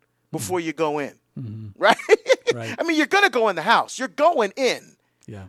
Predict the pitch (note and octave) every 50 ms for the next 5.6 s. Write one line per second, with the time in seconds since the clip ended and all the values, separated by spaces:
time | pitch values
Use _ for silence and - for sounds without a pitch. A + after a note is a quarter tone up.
0 | _ - F3 F#3 F3+ F#3 G#3+ G#3+ - - F#3+ D#3 D3 D3+ F#3 G#3+ A3+ A3 - G3
1 | G3 - - G3 F#3 - - - F3+ - - D#3 C#3 - - D3+ D3 D3 D3+ F3
2 | G#3+ A#3 B3 A#3 - F#3+ G3 D3+ - _ - F3+ G#3 A3 - - C#3 D#3 - D#3+
3 | E3+ F3 - - - F#3+ F#3 F3 _ _ - D3 C#3+ E3+ - _ _ _ _ _
4 | _ _ F3+ F#3+ G3 G#3 G#3 A#3+ E4+ E4+ A#3 - - - - - - _ _ _
5 | _ _ _ _ _ _ - C5+ C5 - - A#4